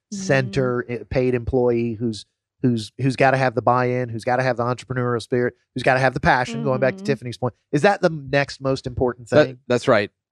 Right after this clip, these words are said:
Speaker 3: That, that's a huge one. There's really three big ones. The, the, the mobile home park ownership company, the person to lead and just be the champion in that specific community, and then a relationship with a local church or a local, uh,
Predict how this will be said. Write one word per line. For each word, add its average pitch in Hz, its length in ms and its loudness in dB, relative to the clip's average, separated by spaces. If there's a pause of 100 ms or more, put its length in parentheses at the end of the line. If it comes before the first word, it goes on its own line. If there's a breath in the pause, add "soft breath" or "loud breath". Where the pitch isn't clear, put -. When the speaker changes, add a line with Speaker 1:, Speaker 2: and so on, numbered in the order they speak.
Speaker 3:
That, 123 280 0
that's 127 200 2
a 127 60 4
huge 131 240 2
one. 120 80 2
There's 123 180 2
really 180 160 8
three 151 260 0
big 120 160 -2
ones. 104 120 -8
The, 113 200 -6
the, 120 140 -2
the 117 120 -6
mobile 156 260 4
home 147 180 0
park 127 320 0
ownership 127 400 -2
company, 101 420 -8 (280)
the 117 80 2
person 147 480 2
to 123 120 0
lead 120 400 0
and 110 140 -4
just 107 160 -6
be 131 80 4
the 110 100 0
champion 110 480 -2
in 113 160 -2
that 113 200 0
specific 110 500 -4
community, 98 480 -6 (160)
and 120 120 0
then 156 120 4
a 151 40 4
relationship 117 760 -2
with 117 160 -2
a 107 100 -4
local 120 400 -2
church 123 560 -2
or 113 140 0
a 107 40 -2
local, 110 520 -4 (400)
uh, 107 100 -4